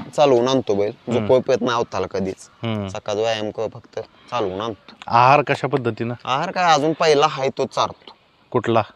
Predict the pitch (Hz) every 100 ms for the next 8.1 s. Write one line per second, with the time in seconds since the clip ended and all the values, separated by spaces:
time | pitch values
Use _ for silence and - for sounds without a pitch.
0 | _ _ _ - - - 165 143 139 135
1 | 135 127 127 - 131 120 127 127 147 147
2 | 147 131 139 123 107 87 - _ _ _
3 | _ _ - 101 95 117 - 120 113 104
4 | 101 95 85 98 87 - _ - - _
5 | _ 104 107 - - - - - 131 135
6 | 160 - 165 175 170 160 175 180 175 160
7 | 147 156 156 170 165 151 - 151 160 156
8 | 139